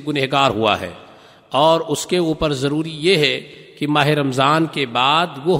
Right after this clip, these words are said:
اس دن کے روزے کی قضا کر لے، اور اس پر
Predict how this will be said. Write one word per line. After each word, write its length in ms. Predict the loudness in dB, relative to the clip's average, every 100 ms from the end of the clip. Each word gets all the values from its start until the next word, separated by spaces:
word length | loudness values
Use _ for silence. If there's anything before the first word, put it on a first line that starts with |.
| 0
اس 180 | -2 -2 0
دن 200 | 2 0
کے 200 | -2 -4 -2 -2
روزے 360 | -4 -2 -4
کی 200 | -6 -8 -6
قضا 260 | -4 0 0
کر 180 | 0 0
لے، 180 | 0 -2 -10 -20 -20 -20 _ _ -20 _ 2
اور 240 | 4 4
اس 200 | 2 -2
پر 120 | -4